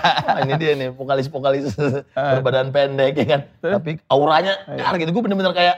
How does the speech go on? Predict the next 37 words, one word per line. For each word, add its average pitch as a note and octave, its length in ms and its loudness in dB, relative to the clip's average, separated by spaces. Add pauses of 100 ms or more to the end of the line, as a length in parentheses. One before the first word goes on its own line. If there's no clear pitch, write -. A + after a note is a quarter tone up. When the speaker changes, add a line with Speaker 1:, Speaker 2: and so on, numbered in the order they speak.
(640)
Speaker 1:
kayak, F3+ 580 2
bener-bener A3+ 440 -2
kayak G#3+ 140 -2
penonton F3 300 -4
inbox F3+ 260 -4 (220)
datang D#3 300 -2
ke D#3 120 -4
tenda, E3 280 -4
bener. A2+ 260 -8 (400)
Gua G#3+ 160 2
bingung G#3 280 4
mau F#3+ 120 4
minta D#3+ 200 0
foto C#3+ 280 2
dulu, A2+ 360 2 (260)
mau C#3+ 140 -2
minta D3 220 0
tanda C#3 260 0
tangan C3+ 300 -2
dulu, A2+ 320 -4
apa - 220 -6
mau E3+ 180 -4
ngobrol E3+ 300 2
dulu. G3+ 200 0 (420)
Speaker 2:
Iya. D3+ 260 -2 (100)
Speaker 1:
Gua, - 200 -10
eh, C#3+ 380 0 (180)
mm, C3 540 -6 (380)
mm, B2 400 -16
du, E4+ 160 -2
du, E4+ 120 0
du, D4+ 120 0 (120)
du, C#4+ 120 -6
du. A#3 180 -4 (720)
Akhirnya D3 220 0
gua G3 140 2
minta E3 180 4